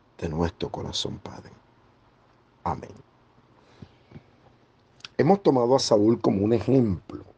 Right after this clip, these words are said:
No precisamente, bueno, porque Saúl haya sido un rey victorioso, sino porque en Saúl podemos aprender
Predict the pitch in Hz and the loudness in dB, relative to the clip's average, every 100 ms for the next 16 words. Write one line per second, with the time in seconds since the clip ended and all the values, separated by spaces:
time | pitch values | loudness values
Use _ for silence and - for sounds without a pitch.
0 | _ _ _ _ _ _ _ - _ _ | _ _ _ _ _ _ _ -20 _ _
1 | _ _ _ _ _ _ _ - - 92 | _ _ _ _ _ _ _ -20 -6 2
2 | 104 101 135 - 123 127 117 110 135 123 | 4 4 2 0 0 2 2 2 2 4
3 | 131 104 87 - 101 - 90 101 107 110 | 2 0 -6 -8 -4 0 2 4 4 4
4 | 110 101 107 104 110 90 - - _ _ | 2 0 -2 2 4 2 -2 -14 _ _
5 | _ _ - _ _ _ _ - - - | _ _ -20 _ _ _ _ -20 -20 -20
6 | _ _ _ 120 113 98 117 123 107 98 | _ _ _ 0 2 4 4 4 2 -4
7 | - 87 82 135 131 - - - _ _ | -4 -4 2 4 4 0 -14 -20 _ _
8 | _ _ _ _ _ _ _ _ _ _ | _ _ _ _ _ _ _ _ _ _
9 | _ _ - _ _ _ _ _ _ _ | _ _ -20 _ _ _ _ _ _ _
10 | _ _ - - 120 107 101 127 - 113 | _ _ -20 -2 2 4 4 4 4 0
11 | 101 - 95 117 131 131 117 110 117 - | 0 -2 2 4 4 4 2 2 0 -2
12 | 104 104 90 95 98 120 | -2 -2 -2 0 0 -2